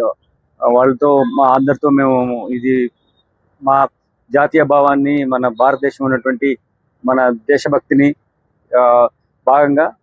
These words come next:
మన తెలంగాణ రాష్ట్రంలో జ-, జరుగుతున్నటువంటి ఈ కార్యక్రమంలో భాగంగా ఈరోజు ఈ కా-, ఆ, మా అందరం, అందరం స్టాఫ్ అంతా కలిసి ఈ వందే మాతరం, ఆ, సాంగ్, నేషనల్ సాంగ్ ని పాడడం జరిగింది. ఆ, given specified envisaged two stanzas ప్రకారం.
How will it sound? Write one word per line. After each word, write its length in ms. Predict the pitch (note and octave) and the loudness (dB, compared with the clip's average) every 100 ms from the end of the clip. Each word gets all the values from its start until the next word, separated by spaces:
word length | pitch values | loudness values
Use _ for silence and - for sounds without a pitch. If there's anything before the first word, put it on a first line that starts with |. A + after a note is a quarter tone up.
| - | -8
మన 100 | B2+ | -6
తెలంగాణ 380 | C3 C#3+ D3 C3+ | -4 -2 0 0
రాష్ట్రంలో 480 | C3 - C#3+ C3+ B2 | -2 -2 0 0 2
జ-, 260 | B2 A#2+ - _ - | 2 0 -4 _ -2
జరుగుతున్నటువంటి 800 | C3+ C3 C3+ C3+ B2+ C#3 C3 B2 _ - | 0 2 2 2 0 0 0 -2 _ -10
ఈ 20 | |
కార్యక్రమంలో 600 | A#2 C#3+ C#3 D3 C#3 C3 A#2 C3 | -2 -2 0 0 0 -2 -4 -2
భాగంగా 480 | B2+ C3 C3 D3+ - _ | 0 0 0 -2 -4 _
ఈరోజు 440 | C3+ C#3 A#2+ B2+ A#2 _ _ _ _ B2 | 0 0 2 0 0 _ _ _ _ -6
ఈ 40 | |
కా-, 280 | B2 B2+ A#2+ | -2 2 2
ఆ, 260 | G2 B2 B2 | 2 2 2
మా 140 | B2+ | 0
అందరం, 540 | B2+ D3+ D3+ C#3 C3 B2 | 0 2 2 2 0 -4
అందరం 500 | B2+ D3 C#3+ C3+ C3 - | -2 0 0 0 0 -4
స్టాఫ్ 280 | - C3+ - | -4 -2 -2
అంతా 160 | C3 C3+ | -4 -2
కలిసి 400 | B2 - D#3+ - _ _ _ _ - | -2 -2 -4 -4 _ _ _ _ -4
ఈ 60 | B2+ | 0
వందే 200 | C#3 D3 | 2 2
మాతరం, 500 | C#3 - C3+ B2+ B2 | 0 -2 -4 -2 -2
ఆ, 300 | A#2+ A#2 A2+ _ _ _ _ _ | -2 -4 -8 _ _ _ _ _
సాంగ్, 380 | C#3+ C#3+ A2+ | -2 0 0
నేషనల్ 300 | B2+ C#3+ C#3+ | 0 -2 -2
సాంగ్ 280 | A#2+ C3+ B2+ | -2 -2 0
ని 120 | B2 - _ _ _ - | -2 -6 _ _ _ -2
పాడడం 260 | C3 C3 C3 | 0 0 2
జరిగింది. 500 | B2 B2 B2 G3 A#3+ _ A#2 | 0 0 -2 -2 -4 _ -4
ఆ, 100 | A2+ | -2
given 300 | A#2 C#3+ C#3 | -2 -2 -2
specified 560 | - C3+ - C#3+ C3 C3 | -2 -8 -2 -2 0 0
envisaged 540 | C3+ C3 C#3 B2+ A2+ A#2 _ _ _ C#3+ | 0 0 -2 -2 -6 -20 _ _ _ 0
two 160 | C#3 C3 | 2 2
stanzas 540 | - C3 C3 B2 - | 0 -2 0 0 -2
ప్రకారం. 360 | A2+ A2+ C#3+ | -4 -2 -2